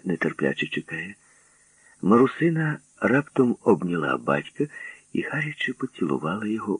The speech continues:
у вільну щоку. «Добре, я завтра довідаюсь», загрозливо труснула вона пшеничним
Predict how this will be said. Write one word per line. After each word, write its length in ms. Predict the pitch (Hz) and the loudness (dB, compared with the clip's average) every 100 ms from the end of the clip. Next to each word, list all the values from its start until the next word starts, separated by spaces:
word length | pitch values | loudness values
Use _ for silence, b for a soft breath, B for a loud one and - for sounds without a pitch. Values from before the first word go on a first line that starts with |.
| - | -4
у 100 | 80 | -6
вільну 440 | 69 69 76 82 | -2 -2 -2 -4
щоку. 580 | - - - - 58 62 b b b b b b _ _ _ _ - | -4 -2 -4 -4 -8 -8 b b b b b b _ _ _ _ -6
«Добре, 420 | 156 135 123 143 | 2 2 4 0
я 240 | 147 117 156 | 0 -6 -4
завтра 360 | 180 156 - 139 | -4 -4 -2 0
довідаюсь», 680 | 202 196 151 76 73 - B B B | 2 4 2 0 -4 -8 B B B
загрозливо 720 | 67 85 78 82 80 76 76 | 0 0 2 2 2 4 2
труснула 640 | 76 - 76 - 80 76 71 | 2 0 -2 -2 -6 0 0
вона 280 | 71 73 73 B B | 2 0 -2 B B
пшеничним 720 | - - 71 71 73 - 69 | -2 0 2 2 0 0 -4